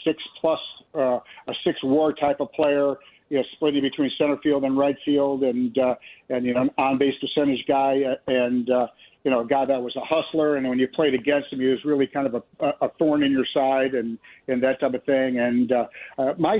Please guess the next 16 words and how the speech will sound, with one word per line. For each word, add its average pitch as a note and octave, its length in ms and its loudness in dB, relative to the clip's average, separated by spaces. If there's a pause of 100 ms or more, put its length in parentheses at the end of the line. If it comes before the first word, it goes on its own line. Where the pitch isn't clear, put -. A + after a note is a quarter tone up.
thought F3+ 280 0
was C#3+ 240 2 (340)
we, C#3+ 260 0
we, C#3+ 200 2
we C#3+ 140 0
were C3+ 80 2
gonna E3+ 180 0
try, F#3 260 -2
we D#3+ 120 0
were D3+ 60 0
gonna D3+ 140 0
pick G3 180 -2
up F#3+ 80 -2
an F3 80 0
outfielder D#3+ 500 0
that, C#3 280 -2